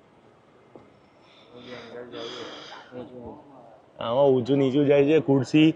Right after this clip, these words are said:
પહેલી મોટી છે, પછી એનાથી થોડીક નાની, એનાથી થોડીક નાની, એનાથી થોડીક નાની, એનાથી થોડીક નાની, પછી, પછી હાવ નાની નાની.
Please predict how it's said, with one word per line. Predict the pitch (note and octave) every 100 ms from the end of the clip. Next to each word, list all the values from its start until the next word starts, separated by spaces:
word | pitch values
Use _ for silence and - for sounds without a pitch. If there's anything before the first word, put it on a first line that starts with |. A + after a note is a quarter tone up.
| - - -
પહેલી | B2+ C3+ D3+
મોટી | D3+ D3+ D3+ E3
છે, | D#3 E3
પછી | D3+ D#3
એનાથી | D3 D3 C#3+
થોડીક | C3+ D3+ D#3
નાની, | D3 D3 E3
એનાથી | C#3+ C#3+
થોડીક | C#3+ D#3 D#3
નાની, | D3 D#3+
એનાથી | D3+ D3+
થોડીક | C#3+ D3+ D3+
નાની, | C#3+ D#3
એનાથી | D3 D3+
થોડીક | D3+ D#3
નાની, | D3+
પછી, | D3+ D3+
પછી | E3 E3
હાવ | D#3 D#3+ G3
નાની | F#3+
નાની. | F3 B2+